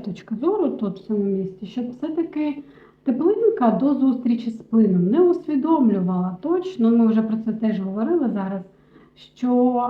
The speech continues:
ем, і мені видається, що це було не зі страху,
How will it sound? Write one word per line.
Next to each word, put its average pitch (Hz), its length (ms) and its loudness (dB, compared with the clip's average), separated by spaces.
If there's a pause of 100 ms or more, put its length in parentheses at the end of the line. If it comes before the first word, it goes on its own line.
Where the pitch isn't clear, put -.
(120)
ем, 214 720 0 (600)
і 262 80 2
мені 285 220 10
видається, 311 440 2
що - 220 -6
це 311 140 -2
було 285 280 4
не 294 180 2
зі 285 140 -2
страху, 220 640 -2